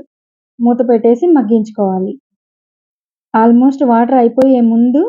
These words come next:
రెండు స్పూన్ల కారం, ఒక స్పూన్ ధనియాల పొడి వేసుకొని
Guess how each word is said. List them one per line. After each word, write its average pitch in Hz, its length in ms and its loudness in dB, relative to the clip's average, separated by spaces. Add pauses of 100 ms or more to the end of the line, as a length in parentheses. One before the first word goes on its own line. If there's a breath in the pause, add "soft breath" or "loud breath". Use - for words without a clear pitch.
(120)
రెండు 240 240 0
స్పూన్ల 262 320 0
కారం, 262 420 -2
ఒక 254 160 -2
స్పూన్ 254 300 -2
ధనియాల 226 340 0
పొడి 226 200 0
వేసుకొని 214 500 0